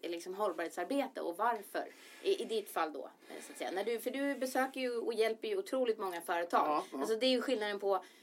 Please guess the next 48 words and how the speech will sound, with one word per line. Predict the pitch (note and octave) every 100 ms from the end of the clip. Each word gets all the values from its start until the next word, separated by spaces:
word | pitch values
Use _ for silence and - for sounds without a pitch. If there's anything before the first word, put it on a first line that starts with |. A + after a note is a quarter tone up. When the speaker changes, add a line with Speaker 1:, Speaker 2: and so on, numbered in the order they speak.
| - -
Speaker 1:
om | G#3+
du | A3 A#3
hade | A3
haft | G#3 G3+
ett | G3
jättestort | G#3+ G#3+ G3 A#3 -
företag | G3+ F3+ E3+
som | F#3+
tillverkade | F#3 B3+ A#3 B3+ B3 G3
någonting, | E3+ - - - F3+ - - -
då | -
kan | C#3+
man | -
ju | -
Speaker 2:
Mm. |
Speaker 1:
säga | F#3
att | F3
man | F3 E3+ -
kan, | - E3+ -
liksom, | - E3+ F3 E3 D#3+
analysera | E3+ E3 - E3+
och | D#3
säga | D#3+
att | D#3
okej, | E3+ D#3+ D3+ - - -
vår | G3+
stora, | F#3 - E3+ D#3+ D#3 - _ -
liksom, | E3 D#3+ -
affärskritiska | D#3+ F3 D#3 F3 D#3+ D3+ E3+
Speaker 2:
Mm. | D#3+ D#3+
Speaker 1:
del | D#3
handlar | D3+ D3+ D3+
om, | D#3 D3+ E3
jag |
menar, | D#3 D#3 D3+
Sodexo | - - E3+ D#3+ - E3+
säger | D#3+ D#3+ D#3 D3+
att | D3+
det | D#3+
är | D3+
personalen, | - - - E3+ G#3 A3 G#3+ G#3 G#3 G#3 G3+ -
Speaker 2:
Ja. | C3+ C#3
Speaker 1:
eh, | E3 D#3 D#3 D3 B2+ A2 - C#3+ - - - - F3+
Max | F3 - -
Hamburgare | F3 E3 D#3+ E3
säger | E3+ D#3
att | D3
det, | D#3+